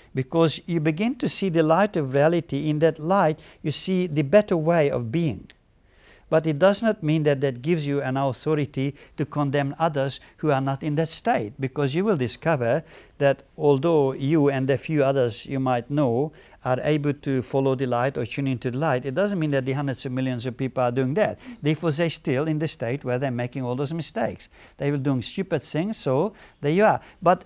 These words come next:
you must not judge and criticize, because another interesting thing you notice that if you criticize, and when you go back to the light, the light will tell you off.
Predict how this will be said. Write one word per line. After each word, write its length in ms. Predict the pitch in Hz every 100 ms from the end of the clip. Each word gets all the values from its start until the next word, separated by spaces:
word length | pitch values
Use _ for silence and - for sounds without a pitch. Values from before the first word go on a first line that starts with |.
| _
you 200 | 175 185
must 260 | 180 175 185
not 240 | 202 214 131
judge 400 | 120 185 101 -
and 200 | 143 127
criticize, 540 | 220 208 175 135 135
because 260 | 143 156 147
another 300 | 156 214 339
interesting 560 | 247 196 156 131 147 131
thing 180 | 147
you 100 | 139
notice 460 | 127 131 180 120 123
that 200 | - 135
if 160 | 151 -
you 80 |
criticize, 760 | 131 202 214 135 131 123 175 - - - -
and 80 | 135
when 100 | 143
you 80 | 147
go 160 | 147 139
back 240 | 156 170
to 100 | 160
the 80 | 135
light, 280 | 135 180 185
the 80 | 151
light 320 | 143 147 156
will 120 | 170
tell 260 | - 160 156
you 160 | 160 196
off. 260 | 101 -